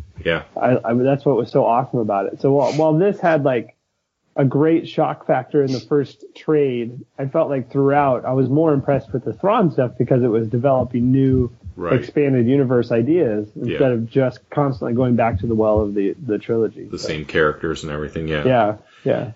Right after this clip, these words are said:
Speaker 1: And that's honestly, that's one of the things I really like with the Force Awakens movie is, yeah, you have the old characters, uh, to help make that bridge, but you are bridging to these new characters now, and,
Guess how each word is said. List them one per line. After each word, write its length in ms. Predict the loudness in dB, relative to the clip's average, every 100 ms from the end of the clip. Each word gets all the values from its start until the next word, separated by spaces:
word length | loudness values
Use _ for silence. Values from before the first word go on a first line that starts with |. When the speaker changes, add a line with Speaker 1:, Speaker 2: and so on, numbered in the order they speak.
| -4
Speaker 1:
And 160 | -2 2
that's 160 | 0 2
honestly, 400 | 2 2 2 2
that's 160 | 2
one 120 | 0 0
of 60 |
the 60 | 0 -2
things 140 | 0
I 60 | 0
really 280 | 0 -4 -4
like 360 | -4 -4 -4
with 400 | -4 -4 -4 _
the 140 | -6 -6
Force 320 | -4 -4 -2
Awakens 480 | 0 0 -2 -8 -8
movie 440 | -6 -2 -2 -2
is, 300 | -2 -4 -2
yeah, 160 | 2 2
you 240 | 0 -4
have 360 | -2 -2 -2 -4
the 80 | -4
old 340 | -4 -4 -8 _ _ _ _ _
characters, 880 | 0 2 2 0 -4 -4 -6 -10 _ _ _ _ _
uh, 160 | -4 -2
to 140 | -4 -6
help 460 | 0 0 -2 -18 -14 -4
make 180 | -2 0
that 240 | -2 0
bridge, 400 | 2 2 0 -4
but 340 | -2 -2 -4 _ _ _ _ _
you 240 | -12 -4 0
are 160 | 0
bridging 640 | 0 0 -2 0 -4 -6 -8
to 220 | -8 -6
these 240 | -4 -6
new 180 | -4 -4
characters 580 | -2 -2 -2 -4 -6 -6
now, 340 | -6 -4 -6 -8
and, 320 | -10 -12